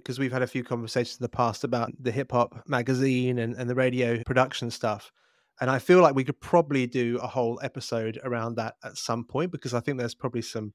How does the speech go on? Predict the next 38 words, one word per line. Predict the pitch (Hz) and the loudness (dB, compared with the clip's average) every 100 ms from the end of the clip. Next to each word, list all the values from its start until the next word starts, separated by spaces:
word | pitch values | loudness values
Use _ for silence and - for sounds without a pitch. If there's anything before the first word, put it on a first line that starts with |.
| _ _ _ - | _ _ _ 0
very | 123 117 | 2 2
interesting | 113 - 110 | 0 -6 -6
stories | - 117 - | -2 -2 -2
to | 120 | -2
tell | 120 110 | 0 0
there. | 110 - 143 | -4 -6 -2
Unfortunately, | 143 247 262 - 143 123 120 123 _ _ | 6 8 8 6 2 4 2 0 _ _
we're | 151 131 | 0 6
focusing | 156 147 131 139 | 6 4 2 0
on | 131 | 0
some | 123 131 | -2 -4
strategy | - 147 - 123 | 2 2 2 -4
stuff | 120 127 107 - _ - | -2 -2 -2 -6 _ -6
today, | 127 117 110 120 _ _ _ | -2 0 0 -2 _ _ _
or | 147 143 143 _ - | 6 6 6 _ -12
fortunately, | - 170 143 135 120 | 4 4 4 0 0
depending | 123 135 123 123 | 0 2 2 2
on | 113 117 _ _ _ _ - | -2 -4 _ _ _ _ -6
what | 127 - | -4 2
type | 123 | 2
of | 113 | 4
listener | 135 - 127 | 2 2 0
you | 113 117 | -2 0
are, | 113 110 110 | 2 0 0
maybe | 120 117 | -2 0
you're | 120 113 | -2 0
a | |
hip | 127 - | -2 -6
hop | 117 | -6
fan | - 110 113 | -2 -2 -2
who | 110 | -4
wants | 131 117 | -4 -6
to | - | -4
get | 127 | -6
into | 120 | -2
the | 120 | 2
other | 120 120 | 2 0
story, | - 110 | -4 -6